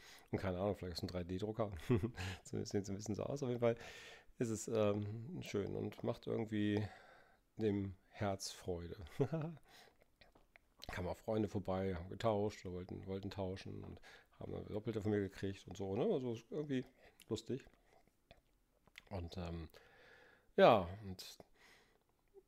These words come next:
ich find's schade, dass ich mich jetzt konzentriert hab auf das, was negativ ist. Das ist ja so ein bisschen wie den Ampeln, wenn man ein Auto fährt oder Fahrrad oder zu Fuß geht, ne, und jetzt irgendwo hin will.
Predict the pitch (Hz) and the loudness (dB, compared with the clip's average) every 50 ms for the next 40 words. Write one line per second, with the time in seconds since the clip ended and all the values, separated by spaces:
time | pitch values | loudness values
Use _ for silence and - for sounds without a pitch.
0 | _ - - - 185 214 208 - 196 214 190 127 101 95 104 101 - 117 107 - | _ -8 -2 0 0 0 2 4 4 6 6 6 6 4 2 0 -2 -4 -4 -4
1 | 104 95 - 117 104 - - - 107 101 95 107 101 - 113 107 - 110 104 - | -4 -2 -2 -2 -4 -4 -4 -2 -2 -2 -2 -4 -6 -6 -4 -4 -4 -6 -8 -8
2 | - 98 - - - 92 - - - 107 - - 95 95 90 87 85 82 - 80 | -10 -14 -12 -10 -8 -8 -6 -8 -8 -6 -4 -2 -2 -2 -2 -2 -4 -8 -10 -14
3 | - - 87 - - - - - - 107 117 151 165 - 180 160 156 143 131 147 | -16 -14 -14 -14 -12 -10 -6 -2 0 0 2 2 2 2 2 2 2 2 0 0
4 | 110 110 135 123 104 87 90 95 95 95 92 92 90 101 120 135 123 - 123 117 | -2 -2 -4 -2 -4 -4 -4 -6 -6 -6 -4 -4 -2 -2 0 -2 0 4 4 6
5 | 117 120 - - - - - - - - - - - - 82 80 78 - 92 98 | 6 4 2 -2 -16 -20 -20 -20 -20 -20 -20 -14 -10 -8 -8 -8 -6 -2 2 4
6 | 110 107 107 107 98 101 92 - 80 80 82 - - - - - - - 123 127 | 4 6 6 4 4 2 -2 -8 -8 -8 -10 -10 -12 -14 -18 -8 -2 -2 -2 0
7 | - - 113 107 107 104 - - - - - - - 95 92 131 170 - 107 101 | 0 2 4 4 4 2 0 -12 -14 -14 -16 -14 -8 -4 -2 -2 -2 -2 -4 -6
8 | - 104 - - 92 92 98 85 110 131 135 135 139 147 165 | -8 -10 -12 -10 -8 -6 0 2 4 4 8 8 8 8 6